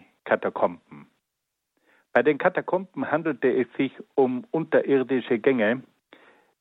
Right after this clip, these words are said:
die als Friedhöfe dienten. Die römischen Katakomben hatten eine Länge von etwa hundertfünfzig Kilometern. Die Christen feierten in den Katakomben auch ihre Gottesdienste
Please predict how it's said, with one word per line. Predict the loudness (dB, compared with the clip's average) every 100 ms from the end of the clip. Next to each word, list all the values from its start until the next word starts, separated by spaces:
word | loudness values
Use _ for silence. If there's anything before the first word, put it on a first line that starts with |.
| -2
die | 0 2
als | 0 0 -8
Friedhöfe | -4 -2 -4 0 2 2 0 -2
dienten. | 0 0 -2 -4 -10 -10 -16 -20 _ _ _ _ _ _ _ _ _ _ -2
Die | 2
römischen | 4 4 2 -4 -4 -4
Katakomben | -2 -2 -2 -2 -2 -6 -6 -6 -8 -14 -4
hatten | -4 -2 -4
eine | -2 0 2
Länge | 2 2 2
von | 2 0 0 -2
etwa | -4 -6 -2 2 2 0
hundertfünfzig | -4 -2 2 2 2 -2 -2 -8 -8 -8 -6
Kilometern. | 0 2 2 2 0 -6 -10 _ _ _ _ _ _ _ _ _ _
Die | -6
Christen | 2 2 2 _ -10 -8 -8 -10 -2
feierten | 2 4 2 0 -6
in | -4 0
den | 0 0
Katakomben | -2 0 0 -2 -2 -6 -2
auch | 0 0
ihre | 0 0 2
Gottesdienste | 2 2 0 0 -2 -2 0 0